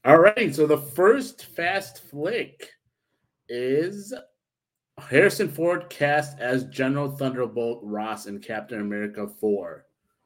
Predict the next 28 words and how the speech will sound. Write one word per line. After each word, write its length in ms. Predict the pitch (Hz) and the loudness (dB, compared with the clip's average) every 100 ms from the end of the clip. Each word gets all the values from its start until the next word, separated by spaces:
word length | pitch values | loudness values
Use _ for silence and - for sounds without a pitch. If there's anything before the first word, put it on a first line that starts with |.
| _ - - - _ _ | _ -20 -20 -20 _ _
Um, 680 | 98 101 98 95 92 95 _ | -12 -10 -8 -10 -12 -16 _
yeah, 400 | 107 127 196 165 | -6 4 6 6
so 720 | 117 - 151 151 147 147 147 - _ _ | 2 2 4 4 4 2 -4 -16 _ _
obviously 640 | 127 147 151 139 139 135 | -2 -2 0 -4 -2 0
the, 500 | 131 127 120 117 107 101 | 0 0 2 0 -2 -4
the 200 | 110 107 | -4 -6
big 400 | - 123 135 131 | -4 -2 -2 -4
time 340 | 135 127 113 | -6 -6 -6
legendary 600 | 117 117 120 113 117 113 | -6 -6 -8 -4 -4 -2
actor, 760 | 107 107 107 113 104 101 101 - _ _ _ _ _ _ _ _ | -4 -6 -8 -8 -6 -6 -8 -16 _ _ _ _ _ _ _ _
uh, 480 | 92 101 101 98 92 - _ _ _ _ _ _ - | -12 -8 -6 -6 -10 -14 _ _ _ _ _ _ -4
is 380 | 117 110 104 104 | 0 2 0 -8
going 280 | 110 117 117 | -8 -6 -8
to 120 | - | -8
be 220 | 104 110 | -8 -6
replacing 840 | 107 107 107 110 110 110 120 107 104 | -4 -4 -4 -4 -4 -4 -8 -8 -6
the 60 | |
late 400 | 101 104 110 131 | -6 -2 -4 -4
William 480 | 104 104 110 110 101 | -6 -2 0 -2 -4
Hurt. 260 | 104 107 107 | -6 -6 -6
Obviously, 380 | 104 101 - 104 | -8 -10 -10 -10
we 140 | 101 | -10
talked 340 | - 101 98 | -10 -10 -8
about 320 | 104 98 98 95 | -10 -8 -8 -6
William 320 | 101 101 92 | -8 -8 -6
Hurt 220 | 101 101 | -6 -6
passing 420 | 104 98 - 104 | -8 -8 -8 -8
away. 520 | 98 95 98 101 104 | -4 -4 -2 -2 -2